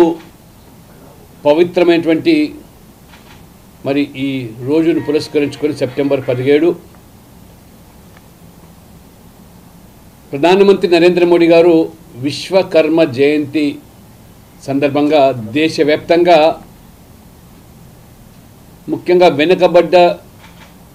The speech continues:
చేతి వృత్తుల వారి కోసం ప్రధానమంత్రి విశ్వకర్మ ఒక పథకాన్ని ఆ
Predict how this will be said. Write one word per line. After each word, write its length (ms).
చేతి 380
వృత్తుల 420
వారి 260
కోసం 280
ప్రధానమంత్రి 680
విశ్వకర్మ 520
ఒక 80
పథకాన్ని 500
ఆ 20